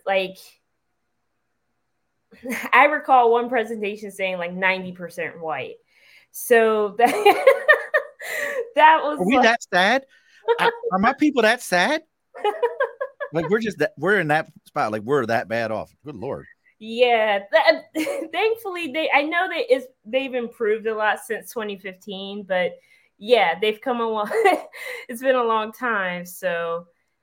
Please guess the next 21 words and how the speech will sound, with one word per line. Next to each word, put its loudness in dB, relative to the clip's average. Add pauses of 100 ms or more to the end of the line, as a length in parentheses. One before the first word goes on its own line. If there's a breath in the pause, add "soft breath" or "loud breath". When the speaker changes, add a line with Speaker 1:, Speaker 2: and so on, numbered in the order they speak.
(280)
Speaker 1:
um, 0
I 2
ended -6
up -8
leaving 0
and -6
moving -2
back -2
east -16
to -14
New -10
York 0
and -6 (300)
working -6
at -6
the -14
Drug -6
Policy -8
Alliance -8
full -10
time. -6